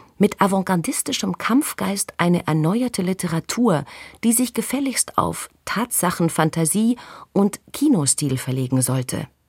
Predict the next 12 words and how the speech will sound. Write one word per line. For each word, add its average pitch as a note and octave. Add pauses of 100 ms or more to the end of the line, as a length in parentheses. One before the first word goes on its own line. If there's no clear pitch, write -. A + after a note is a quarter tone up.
(1500)
Trotzdem G#3+
muss G3+
Dos D#3
Passos F#3
die C#3+
Schreibanweisungen D#3+
seines D3
Berliner D#3+
Kollegen D#3
nicht B2+
gekannt G3
haben. D3+